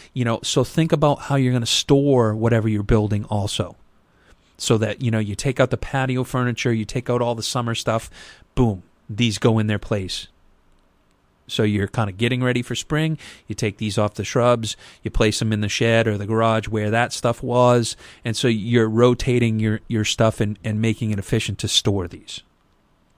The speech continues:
They also sell cloth type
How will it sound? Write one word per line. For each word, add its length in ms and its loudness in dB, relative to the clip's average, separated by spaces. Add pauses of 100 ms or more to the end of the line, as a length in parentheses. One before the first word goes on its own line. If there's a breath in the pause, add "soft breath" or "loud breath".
(1000 soft breath)
They 140 4
also 460 0
sell 320 0
cloth 640 -2
type 420 -4